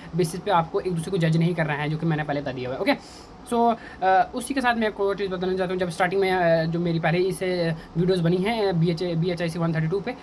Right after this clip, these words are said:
so उसमें काफ़ी ज़्यादा comments आ रहे थे कि आपकी speed बहुत ज़्यादा तेज़ है, अ, कुछ समझ नहीं आ रही है, राइट? और एक मेरे भाई ने तो बोला था कि लाइक आप rap गा रहे हो क्या? अ, songs में जो rap होता है, जो बड़ा फास्ट फास्ट होता है।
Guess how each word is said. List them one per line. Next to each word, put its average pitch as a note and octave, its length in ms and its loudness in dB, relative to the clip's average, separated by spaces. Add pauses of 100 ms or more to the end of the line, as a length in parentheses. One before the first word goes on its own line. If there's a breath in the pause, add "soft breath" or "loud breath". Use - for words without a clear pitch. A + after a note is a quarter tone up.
(180 loud breath)
so C4 60 -2
उसमें B3+ 420 -2
काफ़ी A3 200 0
ज़्यादा G3 180 0
comments F3+ 280 -2
आ E3 80 2
रहे F3 180 2
थे G3 120 -4
कि G#3+ 260 -8
आपकी F3 280 0
speed F3 280 -2
बहुत E3 200 2
ज़्यादा E3 180 2
तेज़ D#3 260 -2
है, E3+ 240 0
अ, E3+ 40 -4
कुछ E3 200 -8
समझ E3 200 0
नहीं D#3+ 200 4
आ D3 40 0
रही D3 120 -4
है, D3 60 -4
राइट? E3+ 220 -4 (240 loud breath)
और F#3 140 0
एक E3+ 100 0
मेरे F3 260 0
भाई D#3+ 320 2
ने E3 80 2
तो E3+ 60 0
बोला E3 200 2
था F3 40 -2
कि F#3 180 -2
लाइक E3+ 300 0
आप E3 240 0
rap E3+ 280 4
गा D#3 180 2
रहे D#3 120 0
हो D#3+ 120 2
क्या? D3+ 160 -2
अ, C#3 40 -6 (480)
songs D#3 380 -6
में F3 80 -2
जो E3 80 2
rap D#3 220 2
होता D#3+ 120 -4
है, D3+ 80 0
जो D3+ 220 0
बड़ा C#3+ 200 -2
फास्ट C3+ 220 -6
फास्ट C#3 160 -6
होता B2+ 120 -10
है। - 60 -10